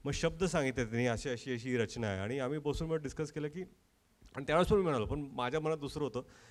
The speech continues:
हे म्हणाले, "पण कसं आहे, आपण जर वेगळं नाही केलं, तर मग कसं नाही?" आप-, म्हणजे खरं श्रेय संपूर्ण ह्या दोघांनाच आहे की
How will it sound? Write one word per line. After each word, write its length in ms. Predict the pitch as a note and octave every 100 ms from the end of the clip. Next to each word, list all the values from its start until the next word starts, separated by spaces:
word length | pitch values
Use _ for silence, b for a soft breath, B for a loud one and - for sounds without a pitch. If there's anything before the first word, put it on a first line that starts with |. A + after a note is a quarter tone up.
| B
हे 80 | D3
म्हणाले, 260 | E3+ F3 F#3
"पण 300 | - F#3 F#3 - B B _
कसं 200 | C#3+ D3+
आहे, 80 | F#3
आपण 300 | C#3+ - F3+
जर 100 | F#3+
वेगळं 300 | F3 E3+ E3+
नाही 120 | D#3
केलं, 320 | C#3 A#2 G#2 G#2+ - - _ _
तर 60 | B2+
मग 120 | B2+
कसं 240 | A#2+ G2+
नाही?" 120 | F2+ F2+
आप-, 200 | F#2 -
म्हणजे 400 | A#2 B2+ B2 -
खरं 280 | - C3 D3 -
श्रेय 260 | - C3 C#3+
संपूर्ण 420 | C#3+ B2+ C3+ C#3+
ह्या 280 | C#3+ B2 B2+
दोघांनाच 440 | B2 B2 C#3+ C3+
आहे 100 | C3
की 200 | B2+ D3+